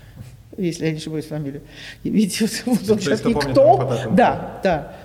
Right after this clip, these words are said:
Speaker 1: он был Потапенко. Э, могу наврать. Но вот, вот такой был, значит,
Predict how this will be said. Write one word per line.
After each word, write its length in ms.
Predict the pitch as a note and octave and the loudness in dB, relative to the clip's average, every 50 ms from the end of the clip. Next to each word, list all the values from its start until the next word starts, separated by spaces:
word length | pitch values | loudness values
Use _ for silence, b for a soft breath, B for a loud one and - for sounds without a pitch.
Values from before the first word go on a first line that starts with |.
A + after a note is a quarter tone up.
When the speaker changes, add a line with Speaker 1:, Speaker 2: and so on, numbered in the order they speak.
| B B - | B B -2
Speaker 1:
он 120 | A#3+ C4 | 0 2
был 100 | B3+ G3 | 2 2
Потапенко. 440 | - - D3+ - D3+ C#3+ - - - B B B B B B - | 2 0 -2 -2 -4 -8 -8 -12 -16 B B B B B B 0
Э, 140 | B2+ C3+ | 0 2
могу 220 | C#3 E3 G#3+ A3+ C#4 | 2 2 2 2 2
наврать. 560 | C4+ C4 A#3 F#3+ D3 A#2 A2+ - - - - | 0 0 0 -2 -4 -4 -6 -8 -12 -14 -10
Но 160 | - F3 F#3 F#3+ | -4 -2 0 0
вот, 140 | F#3+ F#3 | 0 -2
вот 340 | - - - F#3+ F#3+ F#3+ - | -4 -8 -4 -4 -4 -4 -2
такой 280 | - F#3 F#3 - F3 F3 | -2 -2 0 2 0 0
был, 240 | E3 E3 E3 D#3+ D#3 | 0 0 -2 -4 -4
значит, 420 | D#3+ D#3 D3+ D3+ - - - - | -4 -6 -10 -10 -10 -12 -14 -14